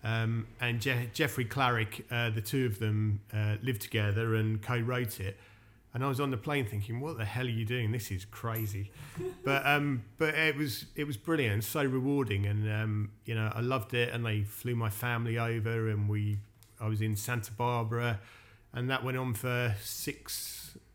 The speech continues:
Speaker 1: uh, five seasons.
Speaker 2: Wow.
Speaker 1: So, um, all the stars aligned, and it was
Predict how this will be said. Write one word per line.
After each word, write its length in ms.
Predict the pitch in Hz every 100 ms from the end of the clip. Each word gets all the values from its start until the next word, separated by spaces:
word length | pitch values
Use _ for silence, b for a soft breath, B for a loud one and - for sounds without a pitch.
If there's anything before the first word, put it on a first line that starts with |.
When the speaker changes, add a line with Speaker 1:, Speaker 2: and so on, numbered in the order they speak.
| 127
Speaker 1:
uh, 160 | 123
five 360 | 104 147 147 120
seasons. 600 | - 143 107 95 98 - - - b b b
Speaker 2:
Wow. 80 | - -
Speaker 1:
So, 420 | - 117 117 113 -
um, 280 | 123 120 120
all 120 | 139 135
the 60 |
stars 420 | 101 - 135 131 113
aligned, 480 | 131 135 131 113 110
and 380 | 110 110 104 -
it 180 | - -
was 260 | 107 -